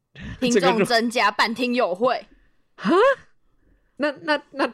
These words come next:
Speaker 1: 拜托听众们，你们在哪里？让我们知道好吗？玄谦在 Facebook 上面有一个，呃，听众们可以点歌说故事的表单，大家可以上 Facebook 搜寻白白种的 Sweet Holiday，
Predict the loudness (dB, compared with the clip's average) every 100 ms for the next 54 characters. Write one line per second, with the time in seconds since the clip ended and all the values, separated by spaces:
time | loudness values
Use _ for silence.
0 | _ -4 2 2 2 0 0 0 -4 -4
1 | -4 -2 -2 -2 -4 -8 -14 -4 -4 -4
2 | -10 -14 -2 -2 -2 -10 -14 -16 _ _
3 | _ _ -4 -2 0 -2 0 0 2 0
4 | 0 -2 0 -2 -2 -4 -4 -6 -4 -2
5 | 0 0 0 0 -2 -6 _ _ _ _
6 | _ -4 -2 -4 -6 -6 -4 -4 -4 -8
7 | -10 -4 -2 -2 -6 -4 -4 -4 -2 2
8 | 2 0 -8 -4 -2 0 -4 -4 -4 -4
9 | -4 -6 -6 -8 -8 _ _ _ _ -4
10 | -4 -2 -2 -2 -4 -4 -4 -4 -2 -2
11 | -4 -4 -2 -2 0 -4 -4 -2 -2 -2
12 | -4 -2 -2 0 -2 -2 -2 -6